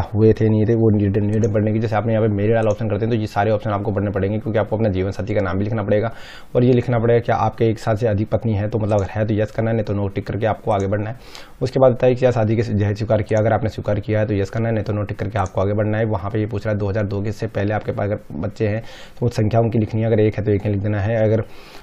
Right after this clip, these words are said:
द-, इसके और उसके बाद कितने हैं वो यहाँ पे संख्या लिखनी है तो यहाँ पे आपको लिख देना, ऑटोमेटिक आ जाएगी। उसके बाद आपको अब यहाँ पे अपना मोबाइल नंबर यहाँ पे डाल देना है।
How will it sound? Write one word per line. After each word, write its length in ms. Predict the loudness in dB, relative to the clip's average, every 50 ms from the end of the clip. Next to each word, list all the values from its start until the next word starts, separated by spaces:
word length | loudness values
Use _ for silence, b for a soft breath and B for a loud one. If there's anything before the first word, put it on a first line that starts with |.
| B -2
द-, 360 | 0 0 0 0 -4 -6 -6 -6 -8
इसके 200 | -8 -2 2 4
और 140 | 4 4
उसके 200 | 2 0 -2 -4
बाद 220 | 0 2 2 2 2
कितने 240 | 0 -4 -2 0 -2
हैं 80 | 0
वो 220 | 0 2 2 2 2
यहाँ 140 | 0 0
पे 80 | -2 -4
संख्या 240 | -4 -4 0 0 0
लिखनी 220 | 0 0 0 -2
है 60 | -2
तो 60 | 0 0
यहाँ 160 | 0 -2 -2
पे 100 | -2 -4
आपको 160 | -2 -2 -2
लिख 100 | -2 0
देना, 140 | 0 -2 -2
ऑटोमेटिक 340 | -2 -2 0 0 0 2 2
आ 60 | 2
जाएगी। 140 | 2 2 0
उसके 180 | -2 -2 0 0
बाद 140 | 2 2
आपको 180 | 2 2 2 0
अब 80 | 0 0
यहाँ 120 | -2 -2
पे 80 | -2 -2
अपना 160 | -2 0 0
मोबाइल 280 | 0 0 0 0 0 0
नंबर 180 | 0 -2 -2
यहाँ 200 | -4 -4 -6 -6 -2
पे 80 | 0 0
डाल 180 | 2 2 0 0
देना 140 | 0 -2 -4
है। 100 | -4